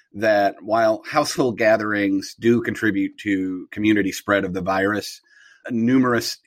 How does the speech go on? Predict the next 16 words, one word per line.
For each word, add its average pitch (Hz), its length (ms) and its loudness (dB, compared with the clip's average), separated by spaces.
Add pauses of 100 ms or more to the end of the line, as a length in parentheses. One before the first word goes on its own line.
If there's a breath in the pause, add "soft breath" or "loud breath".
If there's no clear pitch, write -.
(180)
epidemiologists 104 840 0
that 92 120 -6
they 98 120 4
interviewed 95 440 2
said 98 200 0
that 95 120 -4
there's 95 200 -2
little 117 400 0
evidence 95 460 -2
to 90 100 -14
suggest 92 460 -4
that 90 120 -8
those 87 180 -6
hou-, 101 420 0
household 120 520 0
gatherings 95 640 0